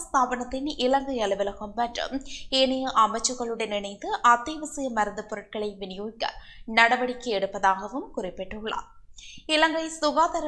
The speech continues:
கட்டமைப்பின் செயற்திறன் மற்றும் தங்கிக் கொள்ளும் திறன் உள்ளிட்ட மக்களுக்கு ஏற்படும் சுகாதார பிரச்சினைகளை உலக சுகாதார ஸ்தாபனம் உன்னிப்பாக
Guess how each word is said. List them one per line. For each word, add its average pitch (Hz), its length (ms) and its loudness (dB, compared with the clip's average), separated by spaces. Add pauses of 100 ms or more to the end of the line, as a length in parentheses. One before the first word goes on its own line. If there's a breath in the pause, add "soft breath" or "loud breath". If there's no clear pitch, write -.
கட்டமைப்பின் 254 600 -2 (200)
செயற்திறன் 262 640 -2
மற்றும் 190 340 2 (140)
தங்கிக் 285 340 4
கொள்ளும் 285 320 -6
திறன் 214 240 -2 (200)
உள்ளிட்ட 202 400 -4 (180)
மக்களுக்கு 294 580 -2
ஏற்படும் 226 440 -6
சுகாதார 269 440 4 (100)
பிரச்சினைகளை 208 600 -4 (520 loud breath)
உலக 247 260 6 (120)
சுகாதார 240 520 4
ஸ்தாபனம் 214 500 4 (140)
உன்னிப்பாக 240 580 -2